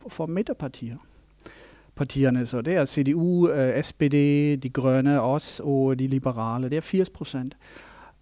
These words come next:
Øh, og så der er, der er ingen tegn for, for radikalisering i Tyskland. Øh, A F D, så de højreekstreme, de gik lidt tilbage. De Linke kæmpede med, øh, at komme ind i forbundsdagen. Øh, det synes jeg er et godt tegn.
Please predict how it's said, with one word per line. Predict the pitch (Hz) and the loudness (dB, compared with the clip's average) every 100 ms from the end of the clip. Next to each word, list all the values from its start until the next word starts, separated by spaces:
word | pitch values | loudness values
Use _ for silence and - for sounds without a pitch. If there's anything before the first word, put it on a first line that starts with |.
| 143 | -2
Øh, | 131 131 123 127 | 0 0 -2 -2
og | 143 135 147 | 0 0 -2
så | - | -2
der | 151 160 | 2 4
er, | 147 156 156 - - 151 | 4 4 2 -2 -16 -4
der | 151 | 0
er | |
ingen | 147 190 214 | 2 4 2
tegn | - 156 147 151 | 2 2 4 2
for, | 147 139 131 | 2 2 2
for | 120 135 | 0 -4
radikalisering | 131 131 139 135 - 156 160 139 | -4 -4 -4 -4 -4 -4 -4 -6
i | |
Tyskland. | 123 127 - - 139 - 349 | -8 -10 -12 -14 -16 -14 -12
Øh, | 139 127 123 147 135 | -10 -10 -10 -2 0
A | |
F | 135 - | 0 2
D, | 170 180 - - | 4 4 2 -8
så | - | -12
de | 120 | -10
højreekstreme, | 139 175 156 - - 127 139 | -2 -2 -2 -6 -10 -10 -10
de | |
gik | 180 170 | -6 -4
lidt | 147 143 - | -4 -6 -8
tilbage. | - 135 127 127 135 | -8 -2 0 2 0
De | 131 | 0
Linke | 135 143 151 160 147 - - - - - _ _ | 0 2 0 0 -4 -6 -18 -20 -20 -20 _ _
kæmpede | - 147 156 165 147 | -2 0 2 2 2
med, | 135 131 - _ - | 2 0 -6 _ -8
øh, | 120 110 | -6 -4
at | 120 | -6
komme | - 143 156 | -2 0 2
ind | 190 - | 0 0
i | 151 143 | -2 -2
forbundsdagen. | - 147 139 135 135 - 131 120 127 135 - - - - 143 | 0 0 2 0 -2 -2 -2 0 -2 -8 -16 -20 -20 -8 -2
Øh, | 139 | 2
det | 180 | 4
synes | 208 180 | 2 6
jeg | 147 | 6
er | |
et | 135 - | 6 4
godt | 147 - | 0 0
tegn. | - 156 160 175 | 0 2 2 0